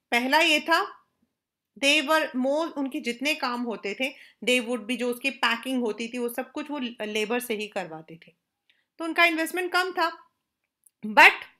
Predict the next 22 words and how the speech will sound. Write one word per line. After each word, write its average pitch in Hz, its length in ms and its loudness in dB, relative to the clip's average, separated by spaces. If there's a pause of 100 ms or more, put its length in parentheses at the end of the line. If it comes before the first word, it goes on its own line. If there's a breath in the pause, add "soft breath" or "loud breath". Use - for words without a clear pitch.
(260)
if 330 180 -4
you 381 100 4
look 339 240 0
into 359 300 0
proper 302 640 4
thread 294 320 0 (140)
factory, 262 480 0 (280 loud breath)
जहां 294 340 4
everything 339 720 2
is 359 40 -6 (140)
automized, 294 880 2 (1300)
मतलब, 311 160 4
जहां 277 340 2
आपका 320 340 4
धागा 285 360 4
बन 254 300 0
के 302 140 0
आता 277 260 4
है, 302 80 2
वहां 254 540 2
से 320 280 -2
लेकर 277 540 2